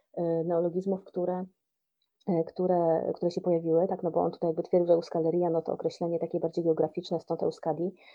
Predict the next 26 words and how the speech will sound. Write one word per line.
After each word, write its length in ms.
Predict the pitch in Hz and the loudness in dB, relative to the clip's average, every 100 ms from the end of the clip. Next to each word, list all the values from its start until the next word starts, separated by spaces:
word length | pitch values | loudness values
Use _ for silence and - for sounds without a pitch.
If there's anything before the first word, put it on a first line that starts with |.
| - - | -20 -4
e, 120 | 165 | -4
które 200 | - 160 | 0 0
później 360 | 175 165 160 160 | 0 0 0 0
tam 140 | 156 | -2
były 220 | 170 160 | 2 2
jakoś 220 | 160 160 | 2 -2
dalej 240 | 156 156 160 | 0 2 2
rozwijane. 520 | 160 165 156 160 214 _ - - | 0 -2 -2 0 -4 _ -12 -6
Język, 540 | 190 220 233 226 - - | 4 6 8 6 4 0
e, 360 | 196 190 185 | 2 4 2
nie 320 | 190 - 208 | 0 2 4
był 140 | 226 208 | 6 6
dla 100 | 190 | 6
niego 200 | 185 180 | 2 0
oczywiście 280 | 185 190 190 | -4 -4 -2
takim, 460 | 185 185 180 175 | -2 -2 -2 -2
e, 560 | 170 170 170 165 170 170 | -2 -2 -2 -2 -2 -4
kluczowym 720 | - 180 175 247 185 156 156 160 _ _ _ - 170 | -4 -4 0 0 2 -2 -2 -4 _ _ _ -12 -12
składnikiem 720 | - 175 180 170 - 156 175 | -2 0 2 0 0 0 0
tej 280 | 175 156 160 | 0 2 2
baskijskiej 760 | 160 - 165 - 165 160 165 - | 0 0 -8 -4 0 0 -2 -6
przyszłej 380 | - 175 - 160 | -6 -4 2 2
tożsamości, 720 | 165 - 160 165 156 - 160 196 - | 2 -4 -2 -2 -4 -6 -4 -4 -4
ale 240 | - 196 240 262 269 - | 2 6 6 6 4 6
również 280 | 240 240 262 | 6 8 6
ważnym. 460 | 240 214 160 143 | 8 4 4 -2